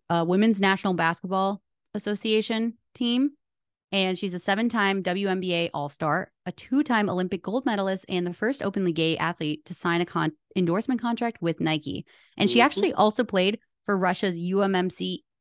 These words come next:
Speaker 1: Ekaterinburg basketball team during the W N B A's offseason,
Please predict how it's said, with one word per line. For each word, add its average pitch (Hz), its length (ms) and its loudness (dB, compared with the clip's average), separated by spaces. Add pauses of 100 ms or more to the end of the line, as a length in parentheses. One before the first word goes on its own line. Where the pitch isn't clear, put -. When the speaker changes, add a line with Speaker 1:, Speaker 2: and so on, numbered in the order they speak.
(380)
Speaker 1:
Ekaterinburg 185 1300 2 (220)
basketball 202 400 2
team 254 400 6
during 190 340 6
the 175 120 6
W 180 260 4
N 175 120 4
B 170 120 4
A's 160 180 0
offseason, 214 600 0